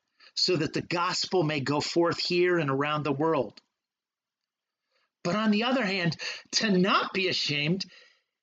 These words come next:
is not merely an inter-, inner at-, inner, inner attitude of the heart. It's the actions that go with it. To not be ashamed is to worship together with your family on the Lord's Day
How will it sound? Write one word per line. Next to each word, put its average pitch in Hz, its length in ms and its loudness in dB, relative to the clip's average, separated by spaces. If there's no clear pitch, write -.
is 208 400 0
not 208 340 -2
merely 190 420 0
an 170 100 -6
inter-, 196 640 0
inner 240 260 0
at-, 185 320 -2
inner, 220 360 2
inner 254 240 0
attitude 202 480 0
of 156 80 0
the 165 80 -2
heart. 226 320 -2
It's 196 160 -4
the 220 160 2
actions 240 520 -2
that 185 160 -2
go 208 200 0
with 254 260 0
it. 135 140 -4
To 220 140 0
not 269 260 0
be 240 120 0
ashamed 185 460 0
is 185 200 0
to 220 120 0
worship 240 600 0
together 226 500 -2
with 277 440 2
your 294 120 -2
family 151 600 -2
on 311 300 0
the 277 80 4
Lord's 175 460 2
Day 147 400 -2